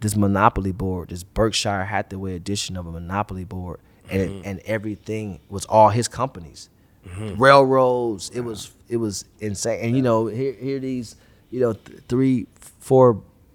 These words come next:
Speaker 1: young black kids riding through Omaha, <laughs> Nebraska with Warren Buffett,
Speaker 2: Mm.
Speaker 1: you know, but it was, it was, it was a cool experience and just learning what he built and how he built Berkshire Hathaway. I look at the same thing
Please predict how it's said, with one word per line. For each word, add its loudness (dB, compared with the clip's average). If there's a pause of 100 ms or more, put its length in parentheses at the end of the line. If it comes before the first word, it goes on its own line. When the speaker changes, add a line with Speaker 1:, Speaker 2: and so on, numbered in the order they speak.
(360)
Speaker 1:
young 6
black 2
kids -2
riding 2
through 0
Omaha, 4
<laughs> -2
Nebraska 0 (140)
with 0
Warren 0
Buffett, -6
Speaker 2:
Mm. -4 (260)
Speaker 1:
you -2
know, 0
but -2
it 4
was, 0 (100)
it 4
was, 2
it 0
was -4
a -10
cool -6
experience -4
and -4
just -4
learning 0 (360)
what 8
he 6
built 4
and -10
how 0
he 2
built -2
Berkshire -4
Hathaway. -4
I -6
look -8
at -12
the -10
same -6
thing -12